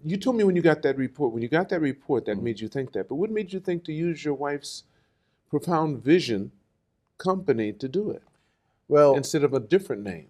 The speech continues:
Speaker 2: Well, um, in Japan, uh, the, uh, the company's history matter a lot when you go down to banks, when you go down to clients. Uh, if you go down to a company saying that your company started out two days ago,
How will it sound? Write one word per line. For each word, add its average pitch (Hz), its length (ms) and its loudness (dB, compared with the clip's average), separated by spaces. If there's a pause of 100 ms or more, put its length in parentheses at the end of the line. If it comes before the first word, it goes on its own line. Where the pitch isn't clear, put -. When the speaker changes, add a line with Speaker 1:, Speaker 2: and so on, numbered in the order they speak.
Speaker 2:
Well, 143 340 4 (280)
um, 117 380 0 (380)
in 156 160 2
Japan, 135 680 -4
uh, 107 80 -12 (100)
the, 117 680 -4 (300)
uh, 101 340 -2 (600)
the 107 100 -12
company's 143 420 -6
history 120 420 -6
matter 98 280 -2
a 82 120 -2
lot - 240 -14 (640)
when 104 140 -6
you 107 80 -4
go 107 120 2
down 101 220 -2
to 98 80 -8
banks, 82 520 -10 (120)
when 98 120 -4
you 104 80 -4
go 104 140 2
down 92 200 -2
to 95 60 -12
clients. - 500 -20 (840)
Uh, 104 600 -2
if 113 140 -12
you 120 60 -4
go 127 120 4
down 123 240 2
to 120 120 0
a 104 40 0
company 110 380 -6
saying 104 320 -6
that 101 140 -2
your 98 100 -4
company 104 300 -8
started 98 320 -2
out 92 140 -2
two 104 100 -6
days 90 200 -4
ago, 82 300 -6